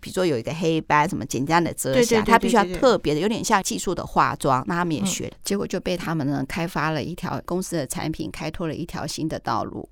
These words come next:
Speaker 2: 嗯，很棒。
Speaker 1: 大姐呢，借由这个电影，就是想要告诉大家，怎么样才是一个成功的业务。大姐是怎么样把业务的工作做得这么成功呢？好，
Speaker 2: 嗯。
Speaker 1: 在你最难的一定是开发。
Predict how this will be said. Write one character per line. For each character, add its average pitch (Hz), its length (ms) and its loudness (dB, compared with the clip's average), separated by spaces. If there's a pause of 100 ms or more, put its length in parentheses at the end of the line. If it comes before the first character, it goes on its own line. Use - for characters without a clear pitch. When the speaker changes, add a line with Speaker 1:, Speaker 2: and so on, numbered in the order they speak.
(220)
Speaker 2:
嗯， 294 200 0
很 185 140 -2
棒。 - 240 -2 (240)
Speaker 1:
大 240 160 0
姐 147 160 -4
呢， 151 180 0
借 208 140 0
由 165 100 2
这 - 160 -6
个 302 100 -4
电 185 220 0
影， 170 80 -6
就 170 100 -4
是 170 140 -4
想 - 180 -6
要 135 80 -6
告 156 160 -2
诉 156 160 -4
大 143 200 -4
家， 131 240 -6
怎 - 120 -10
么 170 80 0
样 165 120 0
才 147 160 -4
是 165 160 -2
一 160 40 -2
个 151 120 -6
成 - 180 -6
功 156 160 -4
的 143 80 -2
业 139 220 -4
务。 135 180 -4 (220)
大 208 160 0
姐 156 120 -6
是 - 160 -4
怎 165 160 -6
么 160 60 -8
样 156 160 -2
把 - 140 -6
业 165 120 -2
务 156 120 -4
的 131 100 -6
工 147 180 -2
作 143 200 -4
做 190 180 -4
得 147 80 -4
这 - 100 -8
么 139 200 -6
成 - 260 -6
功 147 240 0
呢？ 131 240 -4 (140)
好， - 180 0
Speaker 2:
嗯。 226 180 2
Speaker 1:
在 277 160 6
你 185 160 0 (280)
最 349 160 6
难 156 260 2
的 160 80 2
一 170 100 -2
定 175 140 -2
是 170 160 -2
开 127 320 -2
发。 - 340 -4